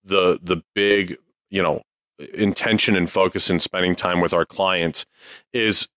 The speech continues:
uh, just being in front of mind. So really, uh, allowing them to see us, understand that we're ultimately there for their, th-, their success and, and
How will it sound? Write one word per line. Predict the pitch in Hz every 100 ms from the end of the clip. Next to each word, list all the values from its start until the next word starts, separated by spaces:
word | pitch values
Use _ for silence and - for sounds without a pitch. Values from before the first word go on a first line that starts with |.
| _ -
uh, | 104 101
just | 101 120
being | - 135
in | 113
front | 98 104 95
of | 80
mind. | 85 73 78 _ _
So | - 101 95 92 -
really, | 101 123 131 117 104 -
uh, | 98 90
allowing | 95 92 98 107 107 95
them | 95 92
to | 90
see | - 113 107
us, | 101 - -
understand | 98 90 98 92
that | 87 82 _ - _ _ _
we're | 104 110 113 -
ultimately | 113 123 113 101
there | 87 90 92
for | 95
their, | 82 87 90 90
th-, | 95 95
their | 90 95
success | 95 - - 90 123 -
and, | 85 82 -
and | 87 82 -